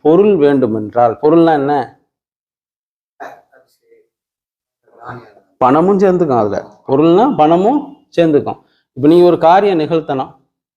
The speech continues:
எல்லாரும் சேர்ந்து, இப்ப அப்படி ஒரு முடிவு பண்ணிருக்கீங்க, காசு பத்தல அப்படின்னா என்ன சொல்றாருன்னா, எல்லோரும் ஒன்றாக சேர்ந்து அவரவர்கள் இடத்தில் என்ன இருக்கிறதோ அதை ஒன்று சேர்த்து அதனுடைய அளவு என்ன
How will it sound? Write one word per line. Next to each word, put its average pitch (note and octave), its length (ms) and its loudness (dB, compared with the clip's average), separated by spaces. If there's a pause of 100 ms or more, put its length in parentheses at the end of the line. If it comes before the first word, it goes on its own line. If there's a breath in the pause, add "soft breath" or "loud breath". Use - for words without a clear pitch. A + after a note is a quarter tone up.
(760)
எல்லாரும் D#3 340 2
சேர்ந்து, D3+ 640 -4 (580)
இப்ப F3+ 180 0
அப்படி E3 240 2
ஒரு D3+ 120 2
முடிவு D#3+ 360 0
பண்ணிருக்கீங்க, C3+ 640 -4 (220)
காசு F#3+ 320 0 (100)
பத்தல C#3 320 -2 (240)
அப்படின்னா C#3+ 400 -2
என்ன D3 200 0
சொல்றாருன்னா, A#2 420 -2 (500 soft breath)
எல்லோரும் F#3+ 800 2
ஒன்றாக D#3 480 0 (160)
சேர்ந்து C3 560 0 (720)
அவரவர்கள் F#3 800 2
இடத்தில் F3+ 460 0
என்ன D#3 120 0 (140)
இருக்கிறதோ C#3 520 0 (640)
அதை B2 320 2 (540)
ஒன்று D#3 180 0
சேர்த்து D3+ 440 0 (520 soft breath)
அதனுடைய G3 520 2
அளவு G3 300 2
என்ன E3+ 180 -2